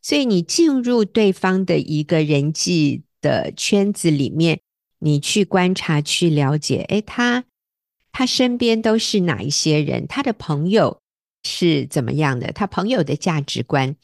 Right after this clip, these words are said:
如果他的很多朋友的价值观是很，很堕落的，或者是一种很混乱的价值观，他又跟这些人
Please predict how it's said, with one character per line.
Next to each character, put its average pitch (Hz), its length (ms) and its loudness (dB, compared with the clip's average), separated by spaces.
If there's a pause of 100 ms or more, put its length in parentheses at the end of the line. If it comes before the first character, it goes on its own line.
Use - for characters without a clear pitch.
(520)
如 254 160 4
果 262 120 4
他 254 280 -2
的 220 100 2
很 185 180 0
多 202 200 0
朋 180 240 -2
友 170 120 2
的 151 140 0
价 214 220 0
值 160 200 -4
观 175 320 0 (260)
是 - 280 -2
很， 151 640 -2 (400)
很 156 160 -2
堕 196 240 2
落 160 300 2
的， - 240 -8 (760)
或 196 120 4
者 160 180 2
是 170 200 -2
一 165 60 0
种 143 200 2
很 143 140 -2
混 226 320 0
乱 165 180 0
的 143 120 -4
价 143 240 -2
值 - 180 -10
观， 131 260 -2 (520)
他 285 240 0
又 269 160 4
跟 233 220 0
这 269 200 4
些 180 340 4
人 139 320 4